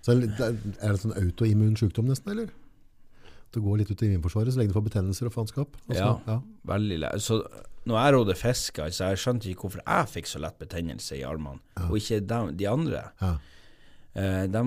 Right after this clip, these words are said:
Speaker 2: kalte meg jo bare en sytkuk.
Speaker 1: Mm.
Speaker 2: Og,
Speaker 1: Ja, det er det de gjør på havet.
Speaker 2: og det kalte jo jeg meg selv også til å begynne med.
Speaker 1: Ja.
Speaker 2: Helt til jeg ikke klarte å sove om natta, for det var sånt. Eh, så, så, ehm, det,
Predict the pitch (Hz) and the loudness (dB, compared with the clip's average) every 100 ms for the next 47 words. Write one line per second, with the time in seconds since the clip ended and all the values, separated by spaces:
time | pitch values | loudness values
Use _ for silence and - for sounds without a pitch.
0 | 113 123 117 107 87 82 87 87 - 135 | 0 0 0 -2 -2 0 -2 -2 0 0
1 | - - - - 147 135 123 110 104 98 | -2 -10 -6 0 2 2 2 0 0 0
2 | 95 95 95 92 98 110 110 127 101 113 | 2 2 2 2 4 6 8 8 6 6
3 | 104 107 131 - 110 117 - 131 - 104 | 4 4 0 -2 0 0 2 2 4 2
4 | 98 104 98 143 127 92 - 87 90 69 | 2 0 0 0 2 2 0 -4 -6 -4
5 | 78 69 - - 107 113 - - - 117 | -4 -4 -6 0 0 0 -10 -12 -2 0
6 | 101 90 95 104 101 90 - 113 123 78 | 0 -2 -2 0 0 0 4 6 6 2
7 | 73 - - 73 67 67 71 71 - - | -4 -8 -10 -8 -8 -8 -10 -12 -14 -20
8 | - - - - - - 104 113 107 104 | -18 -18 -20 -20 -10 -2 2 2 2 0
9 | - 110 107 101 98 82 64 - - - | -2 0 4 4 4 2 -2 -10 -18 -18
10 | - _ _ _ - - - - _ - | -20 _ _ _ -20 -20 -20 -20 _ -20
11 | - - - 107 90 87 82 80 82 82 | -12 -8 -2 2 2 2 2 2 0 -2
12 | 80 78 87 - _ _ _ _ _ _ | -2 -6 -8 -18 _ _ _ _ _ _
13 | - - - - - - - - | -20 -20 -20 -20 -20 -16 -8 -2